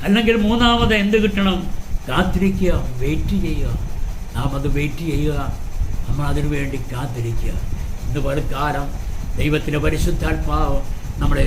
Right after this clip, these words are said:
സഹായിക്കുമാറാകട്ടെ. ഏതെങ്കിലും വിധത്തിൽ ഈ പറഞ്ഞതായ വിഷയങ്ങളിൽ ഏതെങ്കിലും നിങ്ങളുടെ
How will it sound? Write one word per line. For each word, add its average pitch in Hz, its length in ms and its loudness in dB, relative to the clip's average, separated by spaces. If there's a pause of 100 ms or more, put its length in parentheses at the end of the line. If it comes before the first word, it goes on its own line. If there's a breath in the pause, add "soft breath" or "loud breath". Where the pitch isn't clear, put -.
(140)
സഹായിക്കുമാറാകട്ടെ. - 1040 2 (560)
ഏതെങ്കിലും 123 460 -4
വിധത്തിൽ 143 340 -2 (100)
ഈ - 120 -2
പറഞ്ഞതായ 151 480 2 (680)
വിഷയങ്ങളിൽ 156 460 2 (100)
ഏതെങ്കിലും 165 400 0 (560)
നിങ്ങളുടെ 165 280 0